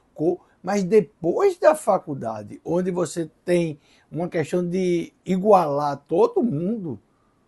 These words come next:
é inadmissível e assim, não dá para entender. É uma questão de saber ou não saber de pessoas que tiveram a mesma educação, porque que geralmente esses concursos federais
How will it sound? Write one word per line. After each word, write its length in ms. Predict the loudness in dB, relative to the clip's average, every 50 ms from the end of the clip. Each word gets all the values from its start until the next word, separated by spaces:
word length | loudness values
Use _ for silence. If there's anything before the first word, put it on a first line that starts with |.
| _ _ _ _ _ _ _ _ _ _ _ _ -2
é 160 | 0 2 2
inadmissível 1000 | 2 0 -2 -2 -4 -4 -8 -8 -8 -10 -12 -8 -6 -4 -4 -4 -4 -6 -6 -4
e 60 | -4
assim, 500 | -4 -4 -2 -2 -2 -2 -2 -2 -4 -6 -6
não 260 | -4 -2 -2 0 0 0
dá 300 | 2 2 4 4 4 2
para 420 | 2 2 4 4 4 4 0 -4 _ _ -6
entender. 680 | -2 -2 -2 -2 -4 -6 -4 0 0 0 0 -2 -4 _ _ _ _ _ _
É 80 | -6 -4
uma 120 | -4 -2
questão 400 | 0 -2 -2 -2 -2 -2 -2 -2
de 120 | -2 -2 -4
saber 760 | -2 0 0 0 0 0 -2 -2 -2 -2 0 -2 -4 -6 -8 _ _ _ _ _ _ _ _
ou 240 | 0 4 4 6 6
não 180 | 4 0 0 0
saber 600 | 2 2 2 2 2 0 2 2 2 2 0 _ _ _ _ -4
de 120 | -4 -2
pessoas 560 | 8 8 8 8 8 2 2 2 2 2 0
que 160 | -4 -8 -10 -6
tiveram 600 | -4 -4 -4 -2 -2 0 0 0 -2 -4 -12 -14 _ _ _ _ _ _ 0
a 100 | 2 4
mesma 520 | 4 4 4 6 6 4 4 4 0 -2 -4
educação, 760 | -2 -4 -4 0 2 0 2 0 -2 -2 -2 -2 -2 -8 -12 _ _ _ _ _ _ -6
porque 200 | 0 0 0 0
que 220 | 0 -2 -2 -2
geralmente 500 | 2 4 4 4 4 0 0 -2 -4 -2
esses 320 | -2 -2 -2 -2 -6 -12 -8
concursos 480 | -6 -6 -6 -4 -4 -6 -8 -8 -6
federais 680 | -8 -6 -4 -4 -4 -4 -2 -2 -2 -2 -4 -6 -8 -12